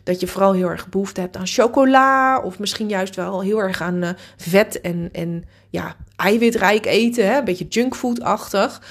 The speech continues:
Ehm, en dat is helemaal niet zo gek. Dat past heel goed bij de herfst, maar dat, er zit nog iets anders onder. En daar begon ik mee. We zijn heel erg gewend eigenlijk om altijd dezelfde soort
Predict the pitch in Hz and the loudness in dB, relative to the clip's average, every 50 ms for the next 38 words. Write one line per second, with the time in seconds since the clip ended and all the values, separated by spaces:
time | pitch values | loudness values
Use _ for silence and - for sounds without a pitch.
0 | - - - - - - - 190 190 185 185 185 180 180 180 180 180 185 - - | -20 -20 -20 -20 -16 -12 -8 -8 -6 -6 -4 -4 -4 -4 -4 -4 -4 -6 -8 -8
1 | - - 220 240 254 240 330 - 269 269 277 277 262 254 240 - - 185 - - | -2 0 2 2 2 2 0 -2 -2 -2 0 0 -2 -2 -2 -2 -4 -2 0 0
2 | 214 175 - - - - 170 - - - 226 233 - - - 185 170 185 208 208 | 0 0 -2 -6 -10 -10 -10 -4 -2 -2 -2 -2 -4 -8 -6 -4 -2 0 0 0
3 | 208 - 233 220 233 - - 165 165 151 151 156 170 269 359 - - - 226 220 | -2 -4 -6 -8 -8 -8 -8 -8 -8 -6 -2 0 0 0 0 -2 -4 -6 -4 -4
4 | 220 233 233 - 202 214 202 - 269 262 254 233 226 233 202 190 - - - 185 | -2 -4 -4 -4 -4 -4 -2 -2 -2 0 2 0 0 0 -2 -6 -6 -6 -6 -4
5 | 196 196 170 160 - - _ _ _ - 214 214 196 165 160 156 - - 165 170 | -4 -4 -4 -4 -8 -10 _ _ _ -2 0 0 0 0 -2 -4 -8 -8 -6 -6
6 | 175 180 - - - - - - 202 208 202 180 180 - - 202 214 233 240 240 | -6 -8 -10 -14 -20 -20 -6 -2 0 0 0 0 -2 -2 -2 -2 -2 -2 -2 -2
7 | 214 202 196 220 233 220 196 185 190 180 170 175 190 214 240 247 202 175 - - | -4 -2 -2 -2 -2 -2 -4 -4 -4 -4 0 0 0 0 0 -2 -4 -6 -6 -10
8 | 175 165 170 170 175 208 285 - - - 196 202 240 240 - - 220 226 294 359 | -8 -4 0 0 0 0 0 -4 -6 -6 -4 -4 -4 -4 -2 -2 0 0 0 0
9 | - - 190 190 185 - - 220 262 294 - 262 233 226 233 240 240 - - - | -2 -6 -6 -6 -4 0 2 2 2 2 2 0 0 2 2 0 -2 -6 -14 -20
10 | - - - _ - - 180 - 214 226 254 262 254 233 220 - - - 202 202 | -20 -20 -20 _ -10 -6 0 2 2 4 2 2 0 0 0 0 0 0 2 2
11 | 202 202 196 202 - - | 2 2 0 -4 -8 -14